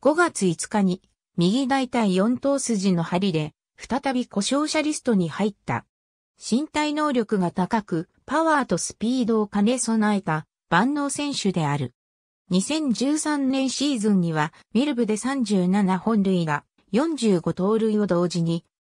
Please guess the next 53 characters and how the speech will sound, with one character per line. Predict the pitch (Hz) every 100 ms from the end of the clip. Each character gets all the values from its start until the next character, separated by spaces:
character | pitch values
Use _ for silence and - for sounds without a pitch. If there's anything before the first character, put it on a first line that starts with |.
| _
記 | 165
録 | 220 - 262
し | -
て | 226
い | 196 175
る。 | 151 - _ _ _ _ _ _ _ _ _ _ _ _ _
エ | 185
ム | 233 294
エ | 285
ル |
ビ | 262 269 277
ー |
デ | 285
ビ | 277 294
ュ | 220
ー |
を | 147
果 | - 185
た | 277
し | -
た | -
二 | 170 170
千 | 220 208
十 | 165 202 214
四 | 220
年 | 214 214 190
に | 185
も、 | 180 170 - _
レ | 156 165
ギ | 214
ュ | 269
ラ | 294
ー | 285
シ | 311 302
ー |
ズ | 247 220
ン |
の | 190
半 | 160 214 247
分 | 269 233
以 | 220
下 | 226
の | 185 160
出 | - 226
場 | 226 233 233
試 | 220
合 | 214 202
数 | - 190 170
で | 160 - _ -
二 | 185
十 | 190 285 _
発 | 220 - 156 - _ -
放 | 165